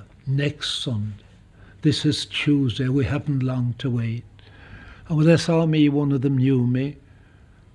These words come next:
knew I was from Kerry. And they started bombarding me with questions. <laughs> And they said, "We'll play a game of golf." All through that game, it was question after question. "What's it like to be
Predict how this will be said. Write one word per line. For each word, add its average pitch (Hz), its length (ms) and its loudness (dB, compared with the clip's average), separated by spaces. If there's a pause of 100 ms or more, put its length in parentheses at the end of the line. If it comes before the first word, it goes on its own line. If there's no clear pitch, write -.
knew 143 240 6
I 139 120 2
was 131 220 0
from 131 180 -6
Kerry. 123 500 -10 (640)
And 135 180 -4
they 151 140 2
started 143 640 -2
bombarding 135 1000 -2
me 123 200 -2
with - 280 -12
questions. - 540 -12 (640)
<laughs> - 600 -16
And 143 100 -2
they 151 120 4
said, 143 220 -2
"We'll 151 220 4
play 139 320 -4
a 135 60 -4
game 117 340 -6
of 120 100 -12
golf." 87 220 -14 (680)
All 165 460 2
through 143 460 -2
that 127 360 -6
game, 117 480 -6
it - 60 -16
was 131 160 -6
question - 680 -8
after 113 340 -8
question. - 380 -14 (540)
"What's 160 340 -2
it 160 180 -2
like 139 440 -4
to 123 120 -10
be 135 280 0